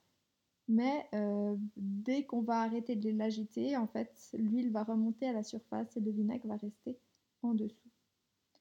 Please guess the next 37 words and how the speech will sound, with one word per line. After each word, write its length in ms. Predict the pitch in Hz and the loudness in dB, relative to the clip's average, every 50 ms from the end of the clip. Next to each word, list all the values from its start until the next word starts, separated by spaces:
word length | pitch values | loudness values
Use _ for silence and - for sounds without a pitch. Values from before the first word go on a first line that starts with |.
| _ _ _ - | _ _ _ -2
Donc 120 | 220 214 - | 0 0 0
ça, 160 | - 262 262 269 | -2 -4 -6 -4
c'est 80 | 269 233 | -6 -4
pour 160 | - 240 226 | -4 -2 -2
vous. 180 | 214 208 202 | -2 -2 -2
Vous 80 | 202 202 | -4 -4
n'avez 160 | 196 - 202 | -4 -6 -6
pas 140 | - - 226 | -4 -4 -4
besoin 160 | 226 254 247 | -2 0 0
de 80 | 233 226 | 0 0
savoir 260 | 247 233 226 233 233 | -2 -4 -4 -4 -4
qu'il 160 | - 247 226 | -4 -4 -4
s'agit 240 | - 233 220 214 214 | -2 -2 -2 -2 -2
d'une 260 | 202 202 202 196 196 | -2 0 0 0 0
ému-, 280 | 226 262 294 311 302 - - | 0 0 0 -2 -4 -2 2
une 100 | 233 233 | 2 4
émulsion, 580 | 247 254 262 285 269 269 - - - 233 240 302 - _ _ _ - - _ _ _ _ _ _ _ _ _ - | 6 4 4 2 0 -2 -6 -6 -4 -4 -4 -4 -6 _ _ _ -20 -20 _ _ _ _ _ _ _ _ _ 2
mais, 340 | 214 226 240 269 277 262 - - | 2 4 4 2 0 -2 -4 -4
euh, 420 | 220 208 208 208 208 208 208 208 214 - | -2 0 0 0 0 0 0 -2 -2 -4
c'est 60 | - 214 | -4 -4
pour 120 | - 226 | -2 -2
vous 120 | 214 220 | -2 -2
permettre 340 | 214 - 220 220 233 262 247 | -2 -2 0 0 0 0 2
de 100 | 226 220 | 0 0
comprendre 440 | 214 - 220 214 214 - 262 285 285 | 0 0 0 0 0 0 -2 -2 -2
pourquoi 340 | - 233 214 - - 240 277 | -2 -6 -6 -4 -4 -4 -2
des 160 | - 214 214 | -2 -2 -4
fois, 160 | - - 277 | -2 -4 -4
quand 160 | 277 - 214 | -2 0 2
même, 220 | 208 226 262 269 226 | 2 2 4 4 2
on 100 | 208 202 | 2 2
voit 280 | 196 196 214 233 269 | 0 -2 -2 -2 -2
cette 340 | 262 - - - 220 214 - - | -4 -6 -4 -4 -4 -4 -4 -4
huile 200 | - 254 262 269 | -4 -2 0 0
et 60 | 262 | -2
ce 140 | 262 - 220 | -2 -2 -2
vinaigre 440 | 196 202 196 202 226 262 285 - | -2 0 0 0 0 0 -2 -6